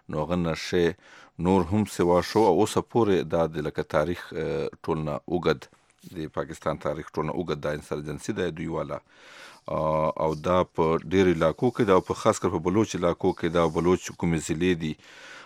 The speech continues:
آ، هغه کې دا روانه ده. په ضلعو کې پنجګور دی، لکه ګوادر دی، تربت شو، ډیرا بکټ شو، خاران دو، دا علاقې. او بیا په کویټه کې دننه چې کوم، آ، دارالخلافه ده د بلوچستان، په هغه کې هم ده،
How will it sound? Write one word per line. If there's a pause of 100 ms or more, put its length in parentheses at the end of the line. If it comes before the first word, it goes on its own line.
(100)
آ، (400)
هغه
کې
دا
روانه
ده.
په
ضلعو
کې
پنجګور
دی،
لکه
ګوادر
دی،
تربت
شو،
ډیرا
بکټ
شو،
خاران
دو،
دا
علاقې. (420)
او
بیا
په
کویټه
کې
دننه
چې
کوم،
آ،
دارالخلافه
ده
د
بلوچستان، (200)
په
هغه
کې
هم
ده،